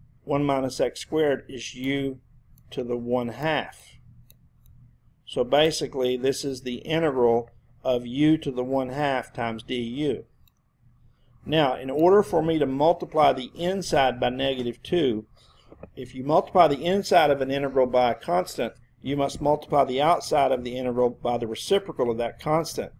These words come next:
and that just keeps it balanced. See, really what I'm doing is I'm multiplying by negative two over negative two,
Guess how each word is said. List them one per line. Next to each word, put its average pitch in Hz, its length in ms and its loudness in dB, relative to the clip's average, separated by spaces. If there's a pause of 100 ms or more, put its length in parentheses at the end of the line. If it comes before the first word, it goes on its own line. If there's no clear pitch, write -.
and 117 160 -10
that 123 200 -8
just 123 240 -12
keeps 123 280 -10
it 113 120 -12
balanced. 139 520 -2 (260)
See, 180 220 4
really 170 280 6
what 147 200 4
I'm 131 120 -4
doing 151 280 4
is 127 180 0
I'm 123 160 -2
multiplying 139 640 0
by 117 120 2
negative 131 460 -2
two 139 220 0
over 120 160 2
negative 117 420 -2
two, 143 380 2